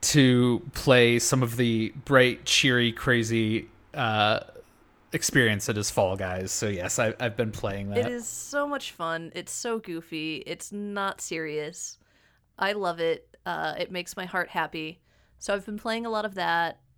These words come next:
Speaker 2: And then in between, I decided to jump back into The Outer Worlds, which I'm not disappointed with. I know, Tom, you loved it. I really enjoy
Speaker 1: So
Speaker 2: it.
Speaker 1: good.
Speaker 2: <laughs> It's a great game, and I, I think I'll get a lot of replay value out of it. I know we were talking about it earlier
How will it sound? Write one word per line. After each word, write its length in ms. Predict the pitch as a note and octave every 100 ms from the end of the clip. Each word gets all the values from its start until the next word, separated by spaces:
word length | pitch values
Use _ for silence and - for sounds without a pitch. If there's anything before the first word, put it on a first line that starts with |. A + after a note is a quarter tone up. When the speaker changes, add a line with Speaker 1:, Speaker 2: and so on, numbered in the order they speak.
| -
Speaker 2:
And 140 | F3 F3+
then 140 | F3+
in 180 | - F#3
between, 560 | F3+ - F#3 F3 E3
I 80 | E3
decided 460 | E3 F3 F3+ E3+ E3+
to 40 |
jump 260 | E3+ E3+ F3
back 200 | E3 D#3
into 420 | E3+ D#3+ - F3 E3+
The 260 | F3+ F3 -
Outer 300 | D#3 F#3+ F#3+
Worlds, 560 | G3 C4 E3+ - - -
which 320 | - A3+ - -
I'm 140 | A3+
not 160 | C#4 C#4+
disappointed 560 | C#4 B3+ C4+ C#4 F3
with. 180 | C3+ B2 _ -
I 80 | F3
know, 120 | F#3
Tom, 500 | F3+ A3 G#3 G#3 G#3 _
you 140 | G3+ G3+
loved 280 | E3+ E3
it. 240 | E3 E3 - _ - _ _ -
I 120 | G3
really 320 | F#3 F3+ E3+
enjoy 220 | E3 -
Speaker 1:
So 140 | D#3+ D#3+
Speaker 2:
it. 460 | D#3 D#3+ D3 F#3 - G#3+ -
Speaker 1:
good. 120 | - -
Speaker 2:
<laughs> 40 | - _ - - _ -
It's 160 | A3+ A#3
a 60 |
great 260 | - G3+ F3
game, 400 | E3 E3 D#3+ D#3+
and 220 | E3+ E3 -
I, 140 | F3+ -
I 120 | G#3+
think 240 | G#3+ D4+
I'll 100 | A#3
get 160 | G3 E3+
a 60 | D#3
lot 180 | D3
of 100 | D3+
replay 400 | D#3+ C#3+ - D3+
value 340 | D3 C3+ D3 -
out 160 | D3 C#3
of 80 |
it. 80 | C3+
I 80 | D3+
know 180 | E3 D#3+
we 80 | D#3+
were 100 | D3
talking 400 | - C#3+ E3 D#3
about 200 | C#3+ C#3+
it 100 | C#3+
earlier 500 | D#3+ D3+ C#3 C#3+ D3